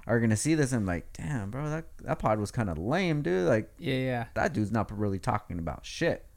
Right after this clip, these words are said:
Speaker 2: Mm.
Speaker 1: As long as you bring the heat as the get, or as the host, like, you're Gucci, dude.
Speaker 2: Yeah, for sure, bro, for sure. And it, it is, it is that whole,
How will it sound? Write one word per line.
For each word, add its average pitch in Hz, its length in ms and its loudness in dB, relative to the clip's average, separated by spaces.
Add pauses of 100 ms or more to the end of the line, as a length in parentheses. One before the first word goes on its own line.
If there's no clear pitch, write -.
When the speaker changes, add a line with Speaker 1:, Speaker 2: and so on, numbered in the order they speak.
Speaker 2:
Mm. 117 480 -2 (100)
Speaker 1:
As 101 200 0
long 139 180 8
as 113 140 6
you 135 100 6
bring 123 280 6
the 98 60 4
heat 131 400 0
as 107 340 4
the 92 60 -6
get, 107 320 6
or 107 160 4
as 101 280 6
the 78 100 -4
host, 113 540 0 (360)
like, 80 200 -6
you're 113 100 0
Gucci, 98 480 0
dude. 107 320 2 (160)
Speaker 2:
Yeah, 104 200 -4
for 131 200 -8
sure, 131 380 -2
bro, 117 260 -6
for - 160 -8
sure. 123 400 -2 (560)
And 139 320 2
it, 135 240 -8
it 151 180 4
is, 190 300 6
it 156 140 2
is 175 160 2
that 147 140 2
whole, 156 360 2